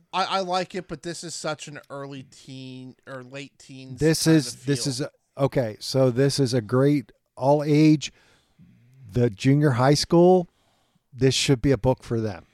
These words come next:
Speaker 2: Anybody in that junior high school area, this should be
Speaker 1: Sa-,
Speaker 2: something
Speaker 1: same peop-,
Speaker 2: very relatable
Speaker 1: sa-,
Speaker 2: for
Speaker 1: same
Speaker 2: them.
Speaker 1: people that you introduced Bully Wars to, this
Speaker 2: Ah,
Speaker 1: is same
Speaker 2: I, and
Speaker 1: feel.
Speaker 2: this is what I've been doing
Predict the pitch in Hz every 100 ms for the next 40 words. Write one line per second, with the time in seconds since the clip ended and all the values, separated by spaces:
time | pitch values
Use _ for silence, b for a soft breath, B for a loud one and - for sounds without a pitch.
0 | _ 131 131 131 139 131 127 131 113 131
1 | 131 123 131 135 - 151 139 135 135 135
2 | 123 139 - 151 185 180 165 185 127 135
3 | 113 165 180 175 131 127 110 113 160 190
4 | 190 202 - 202 202 202 208 190 220 208
5 | 196 170 165 165 165 165 170 165 151 160
6 | 143 - 165 165 160 160 160 147 - 165
7 | 151 139 143 160 170 175 151 139 170 165
8 | 151 156 151 143 139 - 147 143 127 143
9 | 151 156 120